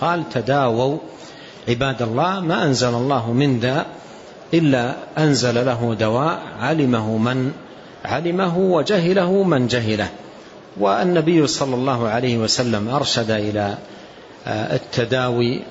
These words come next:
وذكر، آه، أدوية كثيرة نافعة جمعها ابن القيم رحمه الله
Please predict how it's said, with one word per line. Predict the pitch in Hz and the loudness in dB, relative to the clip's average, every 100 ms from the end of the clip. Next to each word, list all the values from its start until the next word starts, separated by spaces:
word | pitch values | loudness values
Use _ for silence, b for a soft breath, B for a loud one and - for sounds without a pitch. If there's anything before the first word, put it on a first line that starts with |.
| 135 | -4
وذكر، | 117 117 131 123 117 | -2 0 0 0 0
آه، | 117 - 160 135 113 113 - | -2 -4 -8 -6 -4 -4 -4
أدوية | 131 120 123 110 | -2 0 2 0
كثيرة | - 113 131 123 113 98 - 120 | -2 0 0 2 0 -4 -6 -2
نافعة | 123 127 - 110 113 110 131 | -2 0 0 0 -2 -4 -2
جمعها | 123 127 117 110 131 | 0 0 -2 -2 -4
ابن | 117 | -2
القيم | 113 104 131 120 110 | -2 0 0 0 0
رحمه | 104 - 113 107 | -4 -2 -2 0
الله | 113 120 | 0 0